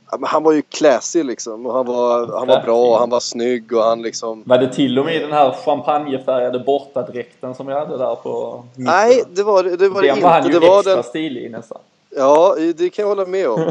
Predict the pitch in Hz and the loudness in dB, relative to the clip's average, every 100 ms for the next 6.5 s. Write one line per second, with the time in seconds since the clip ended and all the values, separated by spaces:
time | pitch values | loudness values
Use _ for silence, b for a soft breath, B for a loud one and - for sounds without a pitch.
0 | 147 139 139 139 139 143 _ - 151 156 | -4 -4 -2 -2 -4 -6 _ -20 -18 -6
1 | 156 165 185 196 202 196 160 131 135 131 | 0 0 2 2 2 4 4 4 2 0
2 | 127 123 - - 127 143 143 147 147 147 | -2 -6 -6 -10 -4 0 2 2 0 -2
3 | - 147 143 143 139 139 139 135 135 - | -4 -2 -2 -2 0 0 2 0 -4 -12
4 | _ _ _ _ _ _ _ - 123 - | _ _ _ _ _ _ _ -14 -12 0
5 | 143 110 117 127 113 127 117 127 107 107 | 2 2 -2 -2 -2 -4 2 2 2 0
6 | 139 120 98 107 | 0 0 -4 -8